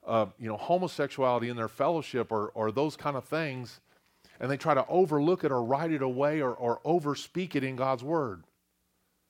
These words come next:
Is that taking the name of the Lord thy God in vain? 'Cause it says, "The Lord will not hold him guiltless who takes his name in vain." I'd say it comes real close. God tells us in this parable right here, Jesus does,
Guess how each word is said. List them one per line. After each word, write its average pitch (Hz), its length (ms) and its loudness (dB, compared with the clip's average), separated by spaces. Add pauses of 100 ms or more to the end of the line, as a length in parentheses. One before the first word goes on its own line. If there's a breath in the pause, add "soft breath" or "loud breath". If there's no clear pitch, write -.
(200)
Is 120 120 -2
that 131 180 0
taking 143 260 -4
the 131 80 -4
name 139 220 -2
of 127 40 -6
the 127 80 -2
Lord 131 240 2
thy 131 140 0
God 127 260 0
in 113 140 -8
vain? 127 400 -6 (640)
'Cause 147 140 2
it 147 40 -4
says, 151 260 0
"The 156 80 2
Lord 160 280 4
will 151 80 0
not 147 180 0
hold 160 220 2
him 123 100 -6
guiltless 131 400 0
who 117 80 -8
takes 113 300 -2
his 98 120 -10
name 95 220 -8
in 87 100 -10
vain." 82 360 -12 (2000)
I'd 104 140 -12
say 160 180 -4
it 151 80 -6
comes 151 220 -6
real 143 140 -2
close. 143 480 -6 (920)
God 190 260 4
tells 160 320 0
us 131 240 -2 (320 soft breath)
in 139 140 -4
this 135 200 -2
parable 139 580 0
right 87 240 0
here, 123 160 -2
Jesus 139 360 -8
does, 95 300 -6